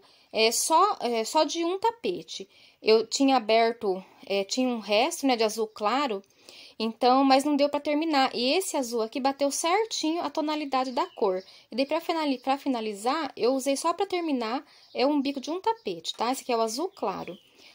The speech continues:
Usei aqui também o amarelo claro, o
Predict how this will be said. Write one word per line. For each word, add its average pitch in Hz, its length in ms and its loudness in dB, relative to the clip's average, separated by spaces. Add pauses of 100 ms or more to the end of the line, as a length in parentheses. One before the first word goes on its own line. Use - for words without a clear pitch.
Usei 294 340 0
aqui 349 120 -6
também 240 340 -2
o 233 40 -4
amarelo 214 540 -2
claro, 220 600 -4 (500)
o 208 560 -4